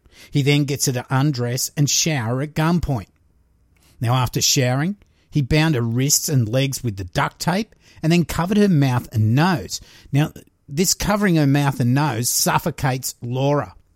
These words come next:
As then he removed the duct tape from her head with scissors,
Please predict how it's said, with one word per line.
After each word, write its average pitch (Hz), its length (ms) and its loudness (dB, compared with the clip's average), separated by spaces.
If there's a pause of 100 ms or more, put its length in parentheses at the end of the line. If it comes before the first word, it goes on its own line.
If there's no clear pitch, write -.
(1040)
As 160 140 0
then 208 160 4
he 208 140 4
removed 160 480 4
the 135 60 -4
duct 165 400 -2
tape 156 280 -2
from 131 160 -2
her 113 100 -2
head 135 400 -4
with 117 140 -4
scissors, 135 640 -2